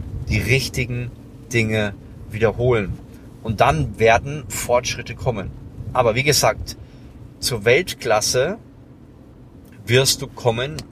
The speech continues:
wenn wir über das Thema Talente reden, wenn du zehn Jahre brauchst. Das heißt, bitte denke nicht darüber nach,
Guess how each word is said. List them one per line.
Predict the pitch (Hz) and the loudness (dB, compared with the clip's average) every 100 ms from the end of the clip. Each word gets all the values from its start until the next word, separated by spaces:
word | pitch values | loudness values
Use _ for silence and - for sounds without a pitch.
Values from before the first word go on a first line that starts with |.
| - - | -18 -14
wenn | 107 107 | -8 -4
wir | 107 | -4
über | - 110 | -4 -6
das | 107 | -6
Thema | - 110 107 | -4 -4 -2
Talente | 110 107 127 113 | 0 2 0 -2
reden, | 117 123 127 - - - - - | -4 -6 -10 -12 -20 -20 -20 -6
wenn | 120 | -4
du | 117 | -2
zehn | - 127 120 | 0 2 4
Jahre | 117 127 127 | 6 6 4
brauchst. | 107 98 95 - | 0 -4 -4 -4
Das | 104 | -4
heißt, | 113 117 - | 0 0 -2
bitte | 139 135 120 | -4 -2 -2
denke | 95 110 113 113 | 0 0 0 -4
nicht | 123 - | -4 0
darüber | 110 104 101 | 0 2 -2
nach, | 98 98 113 | 0 2 0